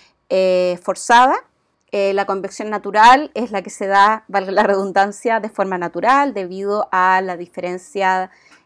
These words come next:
eh, de densidad del fluido, lo que hace, lo que genera un movimiento entre un fluido frío y un fluido caliente,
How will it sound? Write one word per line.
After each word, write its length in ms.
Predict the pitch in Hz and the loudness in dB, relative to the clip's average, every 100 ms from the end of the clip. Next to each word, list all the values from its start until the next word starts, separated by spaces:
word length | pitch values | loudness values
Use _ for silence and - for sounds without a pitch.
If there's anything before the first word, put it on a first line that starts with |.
| _ | _
eh, 420 | - 185 180 175 165 | -6 -2 -2 -4 -4
de 120 | 185 | -2
densidad 760 | 180 175 - 175 170 185 247 359 - - | -4 -6 -12 -10 -2 2 2 2 -4 -12
del 300 | 214 240 247 | -4 -4 -4
fluido, 400 | - 233 247 240 | -8 -6 -2 -2
lo 180 | 226 | -4
que 140 | 208 185 | -6 -2
hace, 400 | 185 175 - 294 | -2 -2 -8 -6
lo 160 | 214 175 | -4 -6
que 80 | |
genera 400 | - - 196 226 | -8 -10 -6 -4
un 100 | 269 | -2
movimiento 680 | 269 269 294 233 170 - 440 _ _ _ _ _ _ _ _ | 0 0 -2 -2 -6 -8 -10 _ _ _ _ _ _ _ _
entre 220 | - 185 180 | -8 -4 -6
un 60 | |
fluido 280 | 180 202 190 | -6 -6 -6
frío 240 | 190 190 | -6 -6
y 40 | 185 | -6
un 200 | 190 190 | -6 -10
fluido 320 | - 190 185 | -10 -6 -4
caliente, 500 | 185 170 175 202 330 | -4 -4 -6 -6 -8